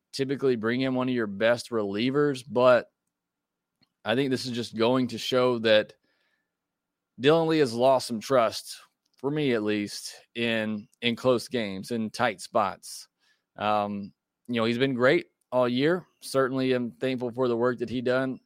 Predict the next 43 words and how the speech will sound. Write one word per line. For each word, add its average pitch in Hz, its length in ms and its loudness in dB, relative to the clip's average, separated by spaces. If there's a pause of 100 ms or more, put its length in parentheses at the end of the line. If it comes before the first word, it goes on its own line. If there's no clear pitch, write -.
he 117 200 -6
has 110 120 -4
done, 123 300 0
particularly 123 400 -4
in 117 80 -4
the 104 80 -6
first 120 320 -4
half. 123 320 0
But 110 300 2 (520)
when 110 140 -2
you 120 80 2
look 151 100 2
at 156 80 4
his 131 140 2
work 135 200 2
in 127 80 -4
the 110 60 -4
second 131 540 -2
half, 127 340 0 (720)
I 104 80 -6
just 127 140 -6
don't 151 120 -2
think 147 140 -2
you 139 120 -2
can 123 100 0
trust 147 440 0
him 123 200 0
in, 113 320 -4
in 117 200 -4
big 131 200 0
spots 117 420 -2
anymore, 107 480 -4 (200)
in, 107 340 -6
in 110 240 -8
close 127 340 -2
games. 104 540 -6
And 113 280 -4 (800)
you 135 80 -2
know, 151 60 4
I 170 40 4
think 185 140 0
Brian 165 240 4
Snitker 156 500 0